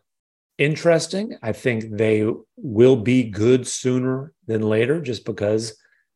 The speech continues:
Danny Ainge and Justin Zanuck have a ton of ammunition and, and a couple guys to build around.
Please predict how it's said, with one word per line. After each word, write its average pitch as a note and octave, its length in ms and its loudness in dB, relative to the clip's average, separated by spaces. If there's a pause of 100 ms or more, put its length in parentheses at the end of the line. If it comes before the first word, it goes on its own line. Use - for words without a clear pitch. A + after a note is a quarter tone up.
Danny G#2+ 400 0
Ainge A#2+ 140 -4
and G#2 120 -6
Justin G#2+ 320 -4
Zanuck G#2 380 -6
have F#2+ 240 -8
a A2 100 -6
ton - 320 -8
of A2+ 60 -4
ammunition G#2+ 680 -6
and, F2+ 320 -8
and A2+ 120 -10
a F#2+ 60 -12
couple A2+ 260 -6
guys A2 300 -2
to A2 60 -8
build G#2 260 -2
around. D3 400 -2